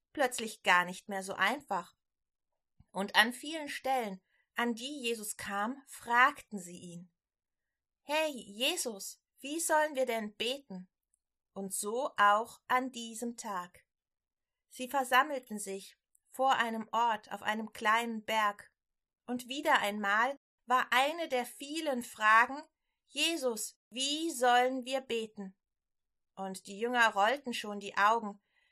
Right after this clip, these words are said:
denn so langsam hatten sie die Kurzantworten von Jesus satt.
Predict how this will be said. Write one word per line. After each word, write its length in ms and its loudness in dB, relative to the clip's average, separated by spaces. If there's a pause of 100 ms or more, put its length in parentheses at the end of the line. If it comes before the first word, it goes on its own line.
(160)
denn 220 0
so 100 -2
langsam 540 2
hatten 240 -6
sie 140 -8
die 160 -12
Kurzantworten 1040 -2
von 260 -8
Jesus 560 -12
satt. 340 -8